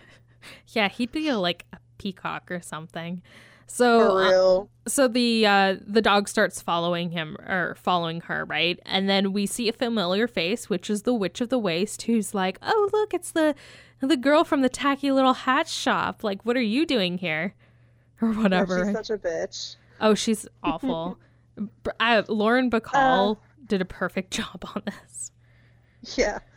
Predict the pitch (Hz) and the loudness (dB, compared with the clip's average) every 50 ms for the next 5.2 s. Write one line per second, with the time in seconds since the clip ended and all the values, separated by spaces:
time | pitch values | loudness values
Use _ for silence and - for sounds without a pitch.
0 | - - - - - - 285 302 294 285 277 285 311 320 285 359 381 370 - 359 | -20 -20 -20 -10 -2 2 4 6 6 6 6 4 4 4 4 2 2 2 4 2
1 | 339 285 294 294 262 277 294 277 262 254 247 247 - - 269 262 262 254 233 - | 2 4 2 0 2 2 4 4 6 4 4 2 0 2 2 4 4 4 4 2
2 | 254 247 240 233 226 214 214 226 226 214 208 214 208 220 220 214 226 220 214 214 | 0 2 4 4 4 4 4 4 4 4 4 2 2 0 2 4 4 6 6 4
3 | 208 - - 226 226 220 220 - - 247 220 214 208 - - - 214 208 208 208 | 2 0 2 4 4 4 4 2 2 2 2 2 0 -2 -2 0 4 4 4 4
4 | - - 233 247 247 262 262 254 - - 262 254 269 277 262 262 285 294 302 302 | 4 2 2 4 4 4 4 2 0 0 2 4 4 4 4 4 6 6 6 6
5 | 311 311 - - | 6 4 2 0